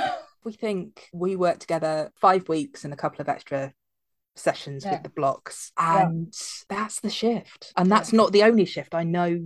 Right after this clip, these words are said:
Speaker 1: you commented about
Speaker 2: Yeah.
Speaker 1: your son noticing as well.
Speaker 2: Yeah.
Speaker 1: That you were, you can add all these other changes, 'cause I can nev-, I will not be able to remember them all. But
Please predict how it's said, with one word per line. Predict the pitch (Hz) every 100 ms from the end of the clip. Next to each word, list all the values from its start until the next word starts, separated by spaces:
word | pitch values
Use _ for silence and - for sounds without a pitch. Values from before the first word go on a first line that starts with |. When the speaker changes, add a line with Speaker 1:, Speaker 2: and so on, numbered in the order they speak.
| 160
Speaker 1:
you | - 165
commented | - 165 151 156
about | - 143 175
Speaker 2:
Yeah. |
Speaker 1:
your | 156
son | - - 202 208
noticing | 196 202 196 190 180
as | 160
well. | 170 180 185 180 202 - _ -
Speaker 2:
Yeah. | 190 165 165 165 _ _ -
Speaker 1:
That | 165 160 -
you | 185 170
were, | 160 160 156 156 156 147 -
you | - 175 190
can | 180 160
add | 160 160
all | 160
these | 151 156
other | 170 170
changes, | - 151 151 147 -
'cause | 160
I | 160
can | - 170
nev-, | 175 175
I | 160 165
will | 165 170
not | 180 170
be |
able | 160 -
to | 156
remember | 147 151
them | 156
all. | 202 170
But | 147 160